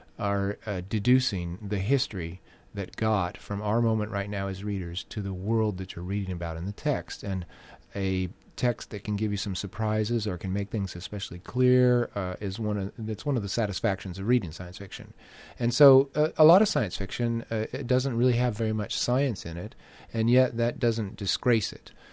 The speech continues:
It could be the story of how a religious leader from South Korea managed to convince millions to give up their money and turn him into a local, um, dictator figure.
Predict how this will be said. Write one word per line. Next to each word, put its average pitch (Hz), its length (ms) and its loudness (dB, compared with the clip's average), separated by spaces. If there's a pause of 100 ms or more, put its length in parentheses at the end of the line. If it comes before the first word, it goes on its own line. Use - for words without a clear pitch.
(200)
It 117 120 0
could 120 200 2
be 127 280 8
the 120 120 -2
story 107 380 0
of 101 100 -2
how 104 340 0
a 98 320 0
religious 107 640 -2
leader 101 300 0
from 95 600 -6
South 101 400 -4
Korea 104 420 -2
managed 98 460 -4
to 98 60 -10
convince 95 400 -4
millions 98 540 -2
to 92 280 -6
give 92 220 -4
up 95 160 -8
their 95 140 -6
money 95 400 -2
and 90 180 -4
turn 95 200 -6
him 92 160 -4
into 92 400 -4
a - 20 -4
local, 87 640 -4
um, 90 500 -8
dictator 92 420 -6
figure. 90 440 -6